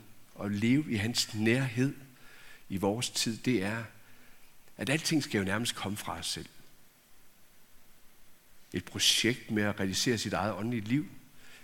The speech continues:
skal kunne regne hele sit liv ud, og alt, hvad der skal ske i mit liv,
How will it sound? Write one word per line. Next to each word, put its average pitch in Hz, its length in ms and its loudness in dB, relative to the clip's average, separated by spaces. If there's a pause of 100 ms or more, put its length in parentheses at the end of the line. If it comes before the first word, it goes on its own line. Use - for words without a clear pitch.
skal 101 380 6 (260)
kunne 123 180 0
regne 107 200 6
hele 147 420 6
sit 110 300 2
liv 160 280 4
ud, 170 260 2
og 123 200 4
alt, 165 120 8
hvad 143 100 4
der 143 60 2
skal 143 160 -2
ske 202 220 2
i 165 40 4
mit 139 180 4
liv, 170 180 4